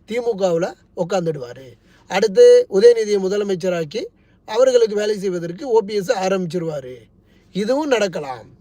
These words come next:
ஓ பி எஸ் இருக்கக்கூடிய வாக்கு சதவீதம் என்பது நிச்சயமாக அது செல்லுபடியாகும். ஓ பி எஸ் செல்லா காசு கிடையாது.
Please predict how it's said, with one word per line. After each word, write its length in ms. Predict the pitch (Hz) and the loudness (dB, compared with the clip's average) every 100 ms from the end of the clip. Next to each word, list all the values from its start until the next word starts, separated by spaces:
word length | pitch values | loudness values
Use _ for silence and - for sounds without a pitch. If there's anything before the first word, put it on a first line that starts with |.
| _ _ _ _ _ _ | _ _ _ _ _ _
ஓ 220 | 185 247 | 4 6
பி 160 | 302 302 | 4 0
எஸ் 200 | 294 226 | -2 2
இருக்கக்கூடிய 800 | 262 240 240 214 226 196 196 202 254 277 | 2 2 0 0 0 0 -2 2 2 0
வாக்கு 360 | 196 208 233 240 | 0 -2 -2 -4
சதவீதம் 440 | 190 196 190 185 | -4 -2 -2 0
என்பது 540 | 175 165 160 208 370 - _ _ - | -2 -4 -2 -4 -4 -10 _ _ -4
நிச்சயமாக 840 | 185 180 254 277 233 190 175 254 466 - - _ _ - - | -2 -2 0 0 0 0 -2 -4 -8 -20 -20 _ _ -20 -16
அது 440 | - 185 226 381 - - - - | -4 0 0 -2 -6 -16 -20 -8
செல்லுபடியாகும். 880 | - 208 240 208 185 170 139 147 131 - - - - - - | -2 4 4 6 4 2 -2 -10 -12 -16 -20 -20 -20 -20 2
ஓ 140 | 202 | 4
பி 160 | 233 240 | 4 4
எஸ் 240 | 220 220 | 2 2
செல்லா 260 | 202 202 208 | -2 0 0
காசு 300 | 190 190 202 | 0 -2 -2
கிடையாது. 640 | 196 196 180 160 165 143 | -2 0 0 -2 -6 -10